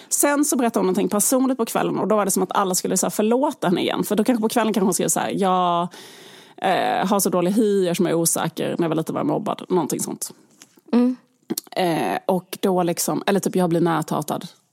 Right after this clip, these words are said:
Speaker 1: eller typ: "Jag är som är osäker av någon
Speaker 2: Mm.
Speaker 1: anledning." Eh, men det var bara så intressant att verkligen,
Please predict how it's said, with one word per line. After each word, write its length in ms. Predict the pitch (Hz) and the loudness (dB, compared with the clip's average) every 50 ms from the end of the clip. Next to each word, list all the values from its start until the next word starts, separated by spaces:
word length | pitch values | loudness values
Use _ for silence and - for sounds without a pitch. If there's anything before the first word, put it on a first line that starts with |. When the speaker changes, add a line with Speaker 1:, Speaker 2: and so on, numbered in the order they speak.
| _ - | _ -4
Speaker 1:
eller 220 | 180 180 170 165 | -2 0 0 0
typ: 240 | 160 - - - - | -2 -4 -6 -6 -4
"Jag 240 | 170 175 175 170 160 | -2 0 0 0 0
är 40 | 160 | -2
som 200 | - 165 160 160 | 0 0 0 0
är 60 | 151 | 0
osäker 440 | 156 - - - - - 147 147 - - - _ _ _ _ _ _ _ _ - - - - - | -2 -2 -4 -4 -4 -6 -6 -6 -8 -12 -20 _ _ _ _ _ _ _ _ -10 -10 -8 -6 -4
av 200 | - 170 165 151 | -2 0 0 0
någon 80 | 143 | 2
Speaker 2:
Mm. 120 | - 226 233 | 2 2 2
Speaker 1:
anledning." 280 | 262 254 - - 185 - _ _ - - - - _ _ _ _ _ _ _ _ _ - | 2 0 -2 -4 -8 -10 _ _ -20 -20 -20 -20 _ _ _ _ _ _ _ _ _ -4
Eh, 240 | 180 180 175 175 170 - | -2 -2 0 0 -2 0
men 160 | - 196 196 | 0 0 0
det 60 | 202 | 2
var 80 | 208 202 | 0 0
bara 120 | 202 202 | 0 -2
så 100 | - - | -2 -2
intressant 440 | - 190 180 185 - 233 220 208 - | -2 -2 0 0 0 0 0 0 -2
att 100 | 202 - | -2 -2
verkligen, 460 | 175 170 - 180 170 165 165 170 175 | -4 -4 -2 -2 -2 0 0 -2 -2